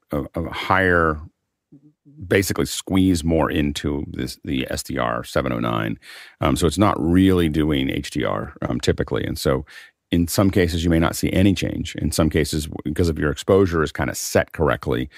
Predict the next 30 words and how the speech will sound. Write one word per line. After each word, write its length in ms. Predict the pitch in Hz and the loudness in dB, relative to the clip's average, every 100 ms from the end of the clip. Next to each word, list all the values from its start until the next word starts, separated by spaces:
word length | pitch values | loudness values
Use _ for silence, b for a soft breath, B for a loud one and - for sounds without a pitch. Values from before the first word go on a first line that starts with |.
| B B - | B B -2
for 140 | 82 | 2
S 160 | 73 - | 2 0
D 120 | 69 | 0
R, 440 | 85 82 57 60 76 | 2 2 2 -2 -4
then 160 | 69 | -4
you're 80 | 69 | -2
not 120 | 65 | -4
gonna 100 | - | -6
see 80 | - | -8
any 120 | 50 | -8
change 360 | - 55 50 - | -6 -4 -4 -6
or 180 | - 62 | -8 -6
re-, 240 | 64 65 - | -4 -4 -2
any 160 | 73 | -2
major 280 | 64 62 64 | -2 -4 -8
change. 300 | - 53 57 | -12 -12 -12
If 140 | 73 | -10
you've 100 | 73 | -8
got 160 | 71 73 | -4 -4
a 80 | 53 | -4
lot 460 | 62 65 71 76 | -6 -2 0 0
of 80 | 69 | 0
highlights, 460 | 71 73 69 57 - | -2 -2 -2 -4 -6
a 100 | 58 | -8
window 340 | - 67 73 | -4 -2 -2
behind 380 | 65 65 60 64 | -2 -6 -6 -6
you, 60 | 62 | -4
you 160 | 71 | -4
may 200 | 69 64 | -2 -4
see 420 | 62 - 67 60 | -6 -4 -4 -4